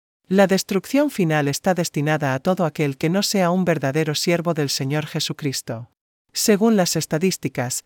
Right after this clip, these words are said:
la típica iglesia evangélica tiene solo un veinte por ciento de fieles servidores de Cristo. El secreto de la organización Billy Graham era que la mitad de las personas que fueron salvas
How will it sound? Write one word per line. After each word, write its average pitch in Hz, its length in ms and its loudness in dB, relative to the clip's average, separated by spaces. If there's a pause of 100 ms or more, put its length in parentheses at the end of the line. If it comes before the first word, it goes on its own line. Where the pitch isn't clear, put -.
(100)
la 185 220 4
típica 269 420 2
iglesia 170 500 0
evangélica 139 680 -2
tiene 240 300 2
solo 226 300 2
un 196 160 2
veinte 180 320 2
por 135 180 -4
ciento 180 400 0
de 143 120 -2
fieles 151 340 0
servidores 151 580 -2
de 160 100 -2
Cristo. 123 580 -6 (440)
El 190 300 4
secreto 175 680 0
de 170 180 2
la 151 140 4
organización 151 760 0
Billy 156 260 2
Graham 151 380 0
era 185 180 2
que 175 140 -2
la 139 100 0
mitad 156 300 0
de 175 120 -2
las 143 160 -2
personas 139 600 -2
que 139 220 -4
fueron 269 440 2
salvas 139 560 -2